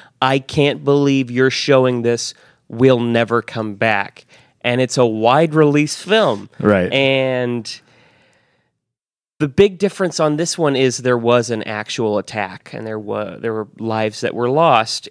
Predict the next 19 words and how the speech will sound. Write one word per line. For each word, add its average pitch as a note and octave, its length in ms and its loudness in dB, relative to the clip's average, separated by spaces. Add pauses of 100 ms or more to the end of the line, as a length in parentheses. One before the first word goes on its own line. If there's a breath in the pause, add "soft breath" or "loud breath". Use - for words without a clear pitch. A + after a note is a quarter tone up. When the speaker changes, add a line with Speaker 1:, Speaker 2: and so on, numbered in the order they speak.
(100)
Speaker 1:
and B2 380 -2
it B2+ 240 -6
does D3 320 2
create C#3+ 540 -2
that A#2+ 280 0
nervousness A#2 760 -2
and B2 120 -4
that A2+ 160 -4
sensitivity A2+ 880 -6
where G#2 560 -4 (520 soft breath)
when A2 200 -2
the G#2 60 -2
next A2 420 -4
movie B2 300 -2
comes C3 380 -4
out, D3 280 2
everyone's A#2 520 -2
on A#2 180 -4
edge. A#2+ 600 -6